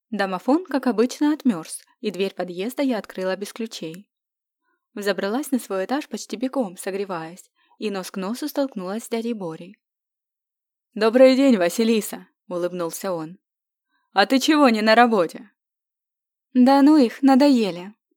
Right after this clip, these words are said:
Я улыбнулась в ответ и поставила пакеты на пол. «Внимание, Вася, наглость — наше всё!» «Дядь Борь, а можно сегодня у вас помыться?»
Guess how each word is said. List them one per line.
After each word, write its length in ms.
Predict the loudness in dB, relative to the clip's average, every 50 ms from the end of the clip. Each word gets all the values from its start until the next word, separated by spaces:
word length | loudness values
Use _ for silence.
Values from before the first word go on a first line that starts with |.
| _ _ _
Я 220 | -6 -4 -2 0 0
улыбнулась 520 | 0 -2 -4 -6 -6 -6 -6 -8 -8 -10
в 40 | -10
ответ 400 | -10 -8 -6 -6 -6 -6 -8 -10 _
и 80 | -10 -8
поставила 520 | -8 -8 -6 -6 -8 -6 -6 -6 -8 -10
пакеты 380 | -10 -12 -12 -12 -12 -12 -12 -12
на 140 | -16 -14 -14
пол. 300 | -14 -14 -14 -16 -16 -20 _ _ _ _ _ _ _ _ _ _ _ _ _ _ _
«Внимание, 720 | -14 -6 0 2 4 4 4 4 2 0 -4 -6 -8 -8
Вася, 440 | -8 -8 -10 -12 -12 -10 -10 -10 -10 _ _
наглость — 640 | -12 -8 -6 -2 -2 -2 0 -2 -2 -4 -4 -8 -10
наше 300 | -10 -10 -8 -6 -6 -8
всё!» 320 | -6 -8 -10 -10 -10 -12 -16 _ _ _ _ _ _ _ _ _ _ _ _ _ _ _ _ _ -4
«Дядь 320 | -2 2 2 2 2 0
Борь, 260 | -2 -4 -6 -6 -8 _ _ _ _ _ -2
а 100 | 0 2
можно 260 | 2 2 2 0 -4
сегодня 440 | -2 0 0 0 0 2 2 2 2
у 60 | 2
вас 200 | 2 0 -2 -2
помыться?» 560 | -6 -8 -8 -8 -10 -12 -12 -14 -14 -16 -18